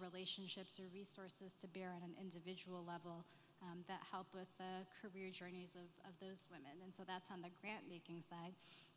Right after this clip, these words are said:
And the other is just entrepreneurship. I mean, because it's hard, and even grant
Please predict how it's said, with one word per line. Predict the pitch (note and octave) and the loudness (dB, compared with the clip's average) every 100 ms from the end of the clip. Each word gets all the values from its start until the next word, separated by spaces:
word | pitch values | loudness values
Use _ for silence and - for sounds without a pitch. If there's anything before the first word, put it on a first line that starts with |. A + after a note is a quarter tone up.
| A#3 | 2
And | A3+ | 4
the | A3 | 4
other | G#3 D#4+ E4 | 6 6 6
is | - | 6
just | - A3 - | 4 0 2
entrepreneurship. | G3+ G#3 C4 A#3 G3+ F#3 F#3+ - - - | 6 8 6 6 4 6 6 6 4 2
I | F#3 | 4
mean, | F3+ F3+ F#3 - | 6 6 4 0
because | A3 G#3+ G3 F#3+ - - - A3+ | 0 2 2 2 -4 -8 -4 -2
it's | - | 0
hard, | - - A3 G#3 F3 D#3+ D#3 | 0 10 12 12 8 2 2
and | F#3+ F#3 F3+ - - - - | 2 4 0 -6 -14 -12 -4
even | C4 B3+ A#3+ F3 | -2 0 -2 -2
grant | F#3+ G#3+ | -2 -4